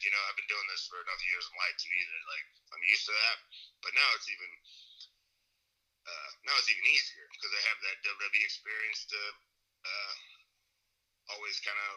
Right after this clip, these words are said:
lean on. But on top of that, for being on live T V and stuff, so I'm used to that kind of high pressure situation.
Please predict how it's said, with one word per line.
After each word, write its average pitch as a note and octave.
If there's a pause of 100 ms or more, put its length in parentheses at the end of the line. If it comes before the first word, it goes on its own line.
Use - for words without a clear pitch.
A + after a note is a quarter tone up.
(140)
lean A2
on. A2+ (1160)
But F#2+
on F#2
top A2+
of G#2
that, A#2
for G2+
being G2
on F#2
live F#2+
T G2
V G#2
and G#2+
stuff, A2+ (1120)
so F#2+
I'm F#2
used G#2+
to F#2+
that F#2+
kind F#2+
of F2 (140)
high G2
pressure G2
situation. F#2+